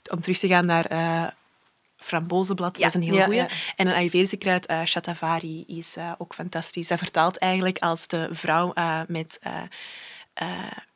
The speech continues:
Speaker 1: honderd mannen. <laughs> Eh, omdat dat gewoon u als vrouw in je hormonaal balans heel, heel hard kan versterken. Dus
Speaker 3: Mhm.
Speaker 1: Shatavari is
Speaker 3: Shatavari.
Speaker 1: een, Shatavari is een
Speaker 2: Shatavari.
Speaker 1: fantastische, eh, supplement.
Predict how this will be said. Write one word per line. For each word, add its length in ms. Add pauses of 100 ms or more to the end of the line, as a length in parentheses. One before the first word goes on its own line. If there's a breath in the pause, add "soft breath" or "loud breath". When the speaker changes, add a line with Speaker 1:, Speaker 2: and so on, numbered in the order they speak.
(360)
Speaker 1:
honderd 420
mannen. 340 (360)
<laughs> 380 (840 loud breath)
Eh, 220
omdat 240
dat 180
gewoon 300
u 100
als 140
vrouw 220
in 80
je 60
hormonaal 360
balans 300
heel, 240
heel 260
hard 180
kan 180
versterken. 600
Dus 200
Speaker 3:
Mhm. 100
Speaker 1:
Shatavari 440
is 160
Speaker 3:
Shatavari. 520
Speaker 1:
een, 60
Shatavari 520
is 180
een 160
Speaker 2:
Shatavari. 180
Speaker 1:
fantastische, 1000
eh, 300 (340 loud breath)
supplement. 520